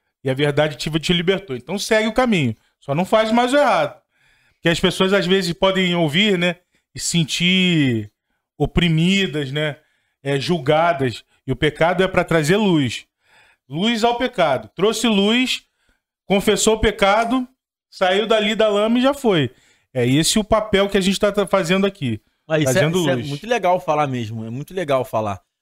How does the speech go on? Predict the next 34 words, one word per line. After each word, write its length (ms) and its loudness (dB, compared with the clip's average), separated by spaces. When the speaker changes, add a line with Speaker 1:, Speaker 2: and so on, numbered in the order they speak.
Speaker 2:
Porque, 520 -2
<clears throat> 260 -10
principalmente 420 -2
no 80 0
Rio 160 2
de 60 -8
Janeiro, 360 0
né, 140 2
Jonathan? 460 -2
Existe 440 -2
uma 140 0
cultura 500 0
de, 240 -4
de 100 -18
corrupção 560 0
muito 220 0
grande, 480 2
mano, 280 2
que, 280 -4
que 100 -10
tem 240 0
a 40 2
ver 160 0
com 80 -4
o 40 -2
mundo 140 0
espiritual 580 -2
também. 360 -2
E 100 2
essa 220 0
corrupção, 520 0
ela 120 2
é 40 0
envolvida 840 0